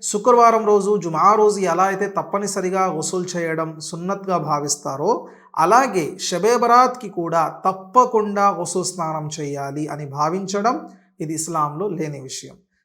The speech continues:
దయచేసి ఈ యొక్క విషయాన్ని మీరు దూరం చేసుకోవాలి. హా, అల్హమ్దులిల్లా, మీరు అపరిశుభ్రంగా ఉన్నారు, చెయ్యండి, లేదు మీకు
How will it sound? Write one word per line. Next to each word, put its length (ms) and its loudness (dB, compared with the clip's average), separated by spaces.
దయచేసి 480 2
ఈ 20 2
యొక్క 180 0
విషయాన్ని 440 -4
మీరు 360 -2
దూరం 320 -2
చేసుకోవాలి. 640 -4
హా, 300 4
అల్హమ్దులిల్లా, 800 0
మీరు 140 2
అపరిశుభ్రంగా 720 2
ఉన్నారు, 600 -2
చెయ్యండి, 560 -4
లేదు 280 0
మీకు 220 -2